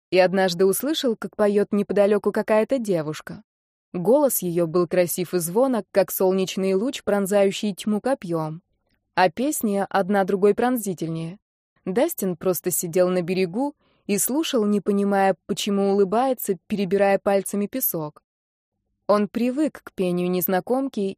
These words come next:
и спешил на берег после работы, чтобы послушать девчонку. Ему казалось, что она настоящая русалка и поёт только ему одному, подбадривая своим невероятным голосом в сложные времена.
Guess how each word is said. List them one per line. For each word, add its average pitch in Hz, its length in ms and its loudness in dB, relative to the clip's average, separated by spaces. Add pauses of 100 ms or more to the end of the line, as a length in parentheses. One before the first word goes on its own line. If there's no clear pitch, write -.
(140)
и 196 100 -2
спешил 185 420 -2
на 180 160 0
берег 180 320 0
после 185 280 -2
работы, 185 360 0
чтобы 185 280 -4
послушать 196 480 -2
девчонку. 160 640 -8 (480)
Ему 190 220 0
казалось, 262 420 2
что 208 220 -2
она 202 140 2
настоящая 208 680 0
русалка 208 640 -2 (180)
и 214 80 -2
поёт 214 440 0
только 214 280 0
ему 214 360 0
одному, 214 560 -2 (100)
подбадривая 175 600 2
своим 175 360 -2
невероятным 180 720 0
голосом 214 440 -2
в - 40 -6
сложные 196 440 0
времена. 208 480 -2